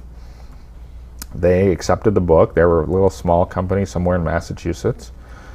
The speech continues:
And, um, all of a sudden, I was a published author, and my book was for sale, and, you know, it sold, I don't know,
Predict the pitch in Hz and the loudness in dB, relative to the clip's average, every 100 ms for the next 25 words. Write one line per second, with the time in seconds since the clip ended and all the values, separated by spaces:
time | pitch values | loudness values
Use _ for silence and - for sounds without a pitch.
0 | - - - - - 95 98 101 101 104 | -18 -18 -18 -18 -6 0 4 4 4 4
1 | 95 - - 95 92 95 90 90 - - | 2 2 2 4 4 4 2 -2 -12 -20
2 | - - - - - - - - - 98 | -20 -20 -20 -20 -18 -20 -20 -6 4 6
3 | 101 - 135 143 143 - - - 85 90 | 6 8 6 6 -2 -6 -16 -8 0 2
4 | 90 90 87 85 - 98 95 - 90 92 | 2 2 2 0 -2 0 0 4 4 4
5 | 127 131 90 78 87 80 92 101 90 85 | 2 2 2 2 2 0 0 0 -2 -6
6 | 87 92 95 107 135 - 95 92 92 90 | -2 2 4 4 2 -2 -4 -2 0 -2
7 | 87 - - - - - - - - - | -4 -8 -18 -20 -20 -20 -20 -18 -20 -20
8 | - - 131 107 110 107 - 92 95 95 | -20 -4 2 4 2 0 2 6 6 4
9 | 95 - 73 - - | -2 -10 -10 -10 -12